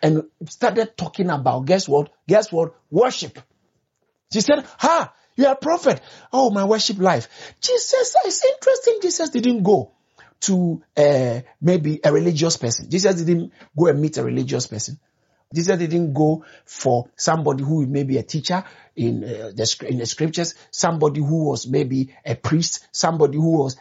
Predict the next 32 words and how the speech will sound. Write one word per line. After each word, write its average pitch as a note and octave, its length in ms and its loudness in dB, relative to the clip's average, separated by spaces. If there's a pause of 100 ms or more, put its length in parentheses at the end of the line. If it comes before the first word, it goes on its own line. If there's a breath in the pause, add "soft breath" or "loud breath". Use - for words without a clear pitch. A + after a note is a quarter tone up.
a C3 100 -6
leader, D#3 540 0
somebody D#3+ 460 2
who E3 260 2
was, C3 160 -2 (240 loud breath)
uh, D3+ 60 -6
maybe D3 300 0
a C3+ 60 2
good D3+ 300 0
person. D#3+ 440 0 (200)
Jesus G#3 320 0
went F3 320 -2
for C3 100 -6
someone D#3 360 -2
who E3+ 160 2
was C3+ 140 -6
almost D#3 440 -2 (220 soft breath)
a C#3 80 -2
half-breed D3+ 1300 -2 (360)
whore, A2 340 0 (360)
prostitute. - 640 -4 (720 soft breath)
Someone G#3 440 0
who B3 240 2
no G#3+ 160 4
one F#3 200 2
will D#3+ 100 2
even D#3+ 220 -2
get D3+ 180 0
interested C#3+ 460 -4
in C3 120 -6
talking C3 260 -8
about G#2+ 360 -10